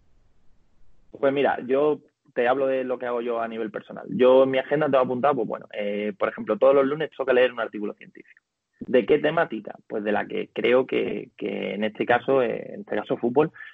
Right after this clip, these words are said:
me puede interesar. Luego ya dentro del fútbol,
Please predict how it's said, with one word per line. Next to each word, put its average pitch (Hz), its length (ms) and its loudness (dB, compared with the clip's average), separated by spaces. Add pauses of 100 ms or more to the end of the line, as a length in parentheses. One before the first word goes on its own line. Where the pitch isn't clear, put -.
(120)
me 113 80 0
puede 127 140 6
interesar. 117 420 0 (380)
Luego 131 300 6
ya 131 160 4
dentro 123 200 -4
del 131 120 0
fútbol, 147 440 -6